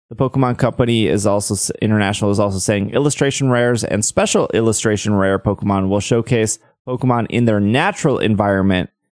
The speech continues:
and offer a closer look at their unique personalities. Six hyper rare gold etched cards,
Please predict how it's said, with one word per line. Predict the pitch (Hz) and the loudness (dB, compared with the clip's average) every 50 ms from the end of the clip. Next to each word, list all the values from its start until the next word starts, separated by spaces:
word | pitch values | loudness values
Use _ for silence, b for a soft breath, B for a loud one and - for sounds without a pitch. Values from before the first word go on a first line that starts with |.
| _ _ | _ _
and | - 107 110 110 | -8 -4 -2 0
offer | 107 107 - - 117 113 | 0 -2 0 0 0 0
a | 110 | 0
closer | - - - 135 135 131 - 139 131 | -2 -4 -4 -4 -2 0 0 0 2
look | 120 113 110 107 - | 2 2 0 0 -2
at | 110 - | -2 0
their | 107 104 | 0 0
unique | 98 98 95 101 104 101 101 92 - | 0 0 0 0 0 2 0 -2 -2
personalities. | - - 92 90 - 98 98 95 95 92 90 92 95 101 101 - - _ _ _ _ _ _ _ _ _ _ _ _ | -4 -4 -4 -2 -2 0 0 0 0 0 0 0 0 0 -2 -4 -10 _ _ _ _ _ _ _ _ _ _ _ _
Six | - - - 165 185 185 - - | -10 -4 -2 -2 -2 -2 -4 -8
hyper | - - - 160 165 165 - 185 175 170 | -8 -6 -2 -2 -2 0 0 0 0 2
rare | 151 143 143 143 143 143 139 | 2 2 2 2 2 0 0
gold | 123 107 104 107 110 123 127 131 139 143 123 - - _ | -2 -6 -6 -2 0 2 2 2 2 0 0 -4 -6 _
etched | - 147 - - - - - | -4 -2 -2 -4 -8 -10 -8
cards, | - - 131 110 101 95 95 110 123 - - - - | -4 -2 0 2 2 2 0 0 -2 -4 -8 -8 -10